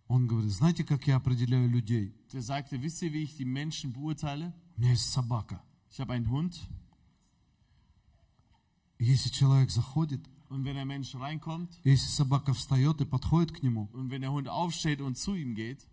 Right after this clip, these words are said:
Speaker 1: то я его беру на работу.
Speaker 2: dann stelle ich ihn ein.
Speaker 1: А если собака к нему не подходит,
Speaker 2: Und wenn der Hund nicht zu ihm kommt,
Speaker 1: то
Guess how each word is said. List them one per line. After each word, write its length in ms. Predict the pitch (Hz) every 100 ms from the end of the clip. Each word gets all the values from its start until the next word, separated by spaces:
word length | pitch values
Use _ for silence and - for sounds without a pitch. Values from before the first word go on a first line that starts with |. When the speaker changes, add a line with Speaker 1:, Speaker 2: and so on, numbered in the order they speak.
| -
Speaker 1:
то 100 | 123
я 120 | 123
его 140 | 117
беру 220 | 107 117 113
на 100 | 110
работу. 440 | 107 104 101 101 - _ -
Speaker 2:
dann 280 | 117 120 110
stelle 300 | - 131 127
ich 100 | 127
ihn 100 | 120
ein. 280 | 110 101 82 _ _
Speaker 1:
А 100 | 120
если 240 | 135 -
собака 400 | - 135 135 131
к 100 | 120
нему 140 | 131 127
не 80 | 117
подходит, 440 | 110 - 160 147
Speaker 2:
Und 140 | 123 123
wenn 120 | 135
der 120 | 131
Hund 180 | 139 156
nicht 240 | 185 190
zu 120 | - 147
ihm 220 | 117 104
kommt, 420 | 120 117 135 - _ _ _ _ _
Speaker 1:
то 440 | - 120 123 120